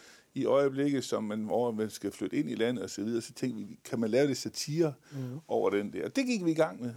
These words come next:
Speaker 1: og så fik vi faktisk, øh, så fik vi Gunvor Weinberg til at skrive,
Speaker 2: Ja.
Speaker 1: øh, en forestilling
Speaker 2: Mhm.
Speaker 1: til os om turisterne, som blev sådan en julekomedie.
Speaker 2: Mhm.
Speaker 1: Øh, øh,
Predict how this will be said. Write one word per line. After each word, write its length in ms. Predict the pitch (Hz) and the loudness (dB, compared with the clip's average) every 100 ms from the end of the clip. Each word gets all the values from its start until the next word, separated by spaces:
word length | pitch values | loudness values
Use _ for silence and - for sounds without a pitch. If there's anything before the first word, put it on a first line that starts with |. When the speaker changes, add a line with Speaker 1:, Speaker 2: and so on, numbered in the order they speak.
| - | -4
Speaker 1:
og 100 | 139 | 0
så 140 | 208 | 2
fik 240 | - 185 | 0 -6
vi 80 | 143 | -6
faktisk, 460 | - 160 - - - | -2 -4 -4 -10 -10
øh, 120 | - | -10
så 160 | - 160 | -8 -6
fik 200 | 175 147 | -6 -8
vi 80 | |
Gunvor 360 | 123 123 117 98 | -2 -2 0 0
Weinberg 320 | 135 185 165 - | 0 -2 -6 -4
til 120 | 123 | -6
at 60 | |
skrive, 340 | 117 147 170 202 _ _ | -4 -2 -2 -2 _ _
Speaker 2:
Ja. 60 | 139 - _ _ - 120 | -14 -14 _ _ -6 -2
Speaker 1:
øh, 360 | 113 107 107 98 92 - | -2 -2 -4 -10 -14 -12
en 140 | - 110 | -6 0
forestilling 460 | 165 208 - 139 | 4 4 4 -2
Speaker 2:
Mhm. 80 | 131 | 0
Speaker 1:
til 100 | 131 | -2
os 260 | 170 160 - - | -2 -6 -10 -8
om 140 | 123 | -8
turisterne, 480 | - 139 180 147 113 | 0 2 2 0 -2
som 180 | - 120 | -2 0
blev 100 | 120 | 2
sådan 220 | 143 131 | 2 2
en 60 | 120 | 2
julekomedie. 1500 | 139 160 170 - - - _ _ - 139 143 165 120 95 123 | 2 4 2 0 -14 -20 _ _ -2 4 8 8 6 2 0
Speaker 2:
Mhm. 200 | 117 113 _ _ - | -8 -10 _ _ -2
Speaker 1:
Øh, 460 | 104 92 98 - 110 - | 2 4 4 0 -6 0
øh, 380 | 110 98 78 | 2 2 -2